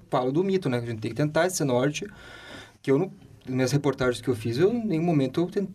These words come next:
eu fiquei do ladinho da pessoa, chorando junto. Não, não, não, impossível. Você tem que fazer teu trabalho sério, trabalho jornalístico, de levar os fatos, apurar, conversar com a pessoa, de ir na casa dela, se for o caso, de entrevistar uma, duas, três vezes, se for possível.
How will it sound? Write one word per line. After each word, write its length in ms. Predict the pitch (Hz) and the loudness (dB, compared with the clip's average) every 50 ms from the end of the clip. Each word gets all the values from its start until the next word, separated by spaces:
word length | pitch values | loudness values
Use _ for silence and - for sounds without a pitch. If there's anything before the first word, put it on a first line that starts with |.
| - - 139 135 | -14 -14 -8 -8
eu 80 | 143 | -8
fiquei 680 | 131 - - - - - - 139 139 143 139 131 113 110 | -8 -8 -14 -18 -20 -8 -2 0 2 2 2 2 0 -2
do 220 | 107 107 - - 123 | -6 -6 -2 0 2
ladinho 320 | 120 120 117 110 107 120 127 | 2 2 2 0 -4 -4 -4
da 80 | 127 | -4
pessoa, 500 | 120 - 117 113 - - - 123 120 110 | -2 -2 -2 -2 -2 -2 -2 -2 -2 -2
chorando 400 | 107 107 - 113 113 113 120 120 | -2 -4 -2 -2 -2 0 0 0
junto. 300 | 120 110 110 107 107 107 | -2 -2 -2 -4 -2 -4
Não, 80 | 123 113 | -4 -6
não, 220 | 110 113 117 123 123 - | -4 -6 -8 -8 -8 -6
não, 160 | - 139 143 139 | -2 0 0 0
impossível. 580 | 135 - - - - - 208 208 165 117 107 107 - - - - | 0 -2 -2 -4 0 0 2 2 2 2 0 -4 -10 -16 -18 -18
Você 80 | - - | -6 -4
tem 80 | 123 | -2
que 20 | 123 | -2
fazer 100 | 127 120 | 0 0
teu 100 | - - | -2 -2
trabalho 380 | - 139 131 120 127 127 135 | -2 -2 -2 0 2 0 0
sério, 380 | 139 - - 185 170 185 185 - | -2 -2 -2 2 2 2 2 0
trabalho 260 | - - 110 110 113 | -2 -4 -4 -4 -4
jornalístico, 500 | 110 131 135 165 185 175 170 170 175 - | -4 -2 -2 2 4 4 4 4 2 -2
de 120 | 131 117 120 | -6 -4 -4
levar 240 | 120 117 123 123 143 | -2 0 2 0 0
os 160 | 165 170 - | 0 -2 0
fatos, 420 | - 143 135 139 139 135 - 135 - - - - | 0 2 2 2 0 -2 -4 -10 -12 -14 -6 -4
apurar, 540 | - 120 110 - 151 151 143 135 135 131 131 | -4 -4 -2 0 2 2 4 4 2 0 0
conversar 500 | - 139 127 135 131 123 - - 139 143 | -2 0 0 2 2 2 0 0 0 0
com 80 | 143 | -2
a 40 | 143 | -2
pessoa, 480 | - 127 120 - - 127 131 135 123 123 - - - - - - - - _ - | -2 -4 -4 -2 0 2 2 2 2 0 -6 -16 -16 -16 -16 -16 -16 -18 _ -4
de 100 | 120 123 | 0 2
ir 40 | 143 | 2
na 140 | 151 160 156 | 2 2 0
casa 320 | - 160 151 156 156 147 | 2 2 2 2 2 2
dela, 200 | 139 135 135 139 | 0 2 2 0
se 60 | 139 - | 0 -2
for 140 | - 131 | -4 -4
o 60 | 131 131 | -4 -2
caso, 420 | - 131 127 127 127 120 120 120 | -2 0 0 0 0 0 -2 -4
de 60 | 123 | -6
entrevistar 340 | 123 120 131 123 117 - 139 | -4 -4 -4 -4 -2 0 2
uma, 220 | 139 160 170 151 | 2 4 2 0
duas, 300 | 135 135 143 151 147 143 - | 0 2 2 2 2 0 0
três 340 | - 139 135 160 180 160 135 | -2 2 2 2 2 2 0
vezes, 320 | 131 131 139 143 139 139 | 0 0 2 2 0 -2
se 60 | - | -6
for 160 | - - 117 | -8 -10 -10
possível. 560 | 107 110 117 104 - - 135 139 135 135 135 | -10 -10 -10 -10 -2 2 4 4 4 2 -4